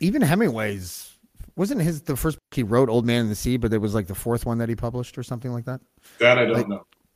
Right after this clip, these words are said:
Speaker 1: yeah. So, that, I mean, it, it happens. I think that when people hit it out of the park the first time, that's a tough one to try to, like
Speaker 2: Well, yeah, like, think of, um,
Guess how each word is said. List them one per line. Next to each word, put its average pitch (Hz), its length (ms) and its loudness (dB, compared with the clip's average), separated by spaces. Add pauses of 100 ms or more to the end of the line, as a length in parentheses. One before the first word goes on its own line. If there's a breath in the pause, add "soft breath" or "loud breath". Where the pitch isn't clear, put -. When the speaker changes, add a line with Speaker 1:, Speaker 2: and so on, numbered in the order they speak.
Speaker 1:
yeah. 120 320 0
So, 143 220 2
that, 139 80 6
I 151 40 6
mean, 147 240 2
it, 151 280 0
it 170 100 4
happens. 143 520 2
I 143 60 2
think 247 240 0
that 131 360 4
when 143 160 4
people 196 260 2
hit 160 140 4
it 139 120 0
out 131 140 2
of 120 60 -2
the 107 80 -6
park 120 320 -4
the 110 80 -8
first 117 320 -6
time, 101 420 -8 (100)
that's - 200 -8
a 127 80 -2
tough - 440 -8
one 92 220 -10
to 95 160 -12
try 98 240 -8
to, 90 100 -10
like 85 380 -12 (500 soft breath)
Speaker 2:
Well, 190 140 6
yeah, 202 240 10
like, 160 160 4
think 202 220 4
of, 196 260 0
um, 131 560 4